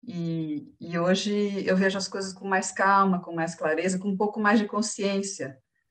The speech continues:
Lógico que eu escorrego muitas vezes, depois eu me reequilibro de novo, né? Porque eu tomo consciência,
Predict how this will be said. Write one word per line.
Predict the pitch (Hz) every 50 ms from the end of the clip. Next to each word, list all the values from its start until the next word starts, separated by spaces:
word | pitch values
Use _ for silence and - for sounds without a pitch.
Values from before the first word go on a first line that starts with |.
| _ _ _ _ _ _
Lógico | 156 160 180 196 233 254 240 233 233 240
que | - - 247 226 214 202 190 190 - -
eu | - 196 185
escorrego | 185 - - - 185 165 185 185 180 185 185 180
muitas | 180 180 165 180 156 147 -
vezes, | 139 156 170 185 196 202 202 208 208 -
depois | - 143 156 - - 165 165 170
eu | 180 175
me | 175 170
reequilibro | 185 180 170 165 170 - - 156 156 170 196 208 - 165 165
de | 170 160
novo, | 147 147 151 165 185 202 220 226 185 147
né? | 143 143 156 170 190 226 - _ _ _ _ _ _ _ _ _
Porque | - 185 180 208
eu | 202 202
tomo | 202 208 202 208 208 208
consciência, | - 220 240 - - - 233 202 190 185 190 185 - - - 131 127 127